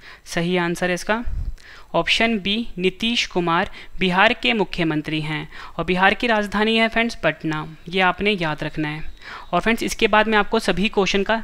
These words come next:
एक बार रिवीजन भी करवाने वाला हूँ और उसके बाद है पाँच क्वेश्चन का टेस्ट। तो फ्रेंड्स, पूरा वीडियो आप जरूर देखना, सभी क्वेश्चन इसी वीडियो में अच्छे से समझ में और याद होने वाले हैं।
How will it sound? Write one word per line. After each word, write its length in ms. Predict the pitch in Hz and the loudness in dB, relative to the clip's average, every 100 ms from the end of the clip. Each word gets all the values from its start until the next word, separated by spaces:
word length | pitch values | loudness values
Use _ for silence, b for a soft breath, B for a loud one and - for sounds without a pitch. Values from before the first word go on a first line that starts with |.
| - | -2
एक 160 | 185 175 | -2 0
बार 200 | 202 196 | 2 2
रिवीजन 460 | 185 180 175 220 | 2 0 2 2
भी 180 | 190 180 | 2 0
करवाने 440 | 180 170 156 151 156 | 0 0 0 -2 -2
वाला 240 | 156 170 | 0 0
हूँ 100 | 226 B B B | 0 B B B
और 140 | 175 175 | 4 4
उसके 260 | - - | 2 0
बाद 240 | 226 214 208 | 6 6 6
है 100 | 226 - | 0 4
पाँच 300 | 185 202 - | 4 4 0
क्वेश्चन 360 | 196 175 190 | -2 0 0
का 140 | 185 208 | 2 0
टेस्ट। 500 | 208 160 151 - - | 0 -2 -2 -4 -6
तो 80 | 170 | -2
फ्रेंड्स, 200 | 208 214 | -2 0
पूरा 300 | 190 185 214 | 0 4 4
वीडियो 320 | 202 190 196 | 2 2 2
आप 160 | 196 185 | 2 2
जरूर 280 | 170 185 202 | 0 0 -2
देखना, 340 | 196 196 226 B B - | 0 0 0 B B -4
सभी 240 | 196 185 | 0 2
क्वेश्चन 360 | 214 202 208 220 | 2 0 0 -2
इसी 260 | - 220 214 | -2 0 0
वीडियो 300 | 208 202 202 | 2 2 2
में 100 | 226 | 2
अच्छे 300 | 185 - 202 | 0 0 2
से 160 | 226 | 2
समझ 360 | 214 180 175 175 | 2 2 2 2
में 100 | 214 | 2
और 140 | 208 170 | 2 2
याद 300 | 160 175 175 | 2 2 0
होने 260 | 160 156 | 0 0
वाले 240 | 151 151 151 | 0 -2 -4
हैं। 280 | 151 147 | -6 -8